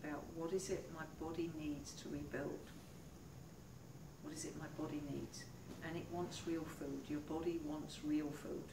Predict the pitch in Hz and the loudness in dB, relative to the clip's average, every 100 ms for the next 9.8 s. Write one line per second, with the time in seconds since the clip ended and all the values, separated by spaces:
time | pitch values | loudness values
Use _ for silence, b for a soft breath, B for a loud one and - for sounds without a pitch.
0 | - 117 - - 151 - - - - - | 0 0 -2 -2 0 0 -2 -2 -4 -4
1 | - - - - - - - - - - | -6 -6 -8 -10 -12 -12 -12 -12 -12 -12
2 | - - - - - - - - - - | -12 -12 -12 -12 -12 -12 -10 -12 -12 -12
3 | - - - - 165 160 160 - 151 151 | -12 -12 -12 -8 -6 -4 -2 -2 -2 -2
4 | - 185 196 185 175 175 156 - - 190 | -2 0 2 4 2 2 -2 -4 6 8
5 | 165 165 - - - - - - - 165 | 8 4 -2 -6 -8 -10 -12 -12 -4 0
6 | 160 156 170 180 - - 165 160 160 160 | 0 2 4 4 2 0 0 2 4 4
7 | - 151 147 147 151 156 - - - 165 | 2 0 0 0 2 2 2 0 0 0
8 | 170 185 175 165 - - 147 147 147 165 | 6 8 8 6 2 0 0 2 6 8
9 | 196 196 156 151 - - - | 8 6 0 0 0 -2 -2